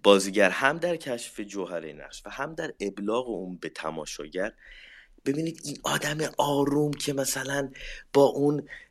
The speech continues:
اه، ما می‌بینیم در شروع فیلم با این چوبای که درامی که داره که دو-، که دوست دخترشو داره نوازش می‌کنه، چقدر نرمه، مثل آب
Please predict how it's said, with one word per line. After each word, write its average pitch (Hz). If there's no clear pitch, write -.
اه، 127
ما 131
می‌بینیم 143
در 127
شروع 135
فیلم 131
با 110
این 127
چوبای 120
که 113
درامی 113
که 113
داره 110
که 113
دو-، 104
که 110
دوست 104
دخترشو 104
داره 101
نوازش 95
می‌کنه، 101
چقدر 127
نرمه، 113
مثل -
آب 120